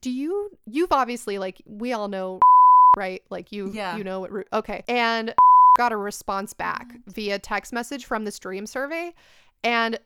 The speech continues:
Speaker 1: they texted him back something that no one else on Reddit has ever reported being texted.
Speaker 2: What is it?
Speaker 1: And it said, "For more information, please call either of the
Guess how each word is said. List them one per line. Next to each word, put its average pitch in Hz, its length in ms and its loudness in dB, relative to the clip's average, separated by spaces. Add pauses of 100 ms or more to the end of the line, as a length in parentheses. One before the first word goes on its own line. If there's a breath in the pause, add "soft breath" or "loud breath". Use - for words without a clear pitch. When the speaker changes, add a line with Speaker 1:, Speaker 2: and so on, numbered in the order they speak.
(140)
Speaker 1:
they 247 300 -2
texted 339 460 -8
him 330 140 -6
back 233 240 -4
something 269 440 -10
that 202 200 -6
no 208 380 -4
one 311 340 -4
else - 500 -8
on 220 260 -4
Reddit 196 360 -8
has 208 460 -4
ever 226 240 -2
reported 196 520 -6
being 180 240 -12
texted. - 520 -14
Speaker 2:
What 233 140 -12
is 208 160 -14
it? - 160 -20 (260)
Speaker 1:
And 214 380 -4 (760)
it 247 140 -2
said, 233 500 -4 (560)
"For 254 140 2
more 247 280 -4
information, 214 880 -8 (120)
please 247 400 -8
call 233 580 -4 (160)
either 220 420 -2
of 294 200 -10
the 320 120 -12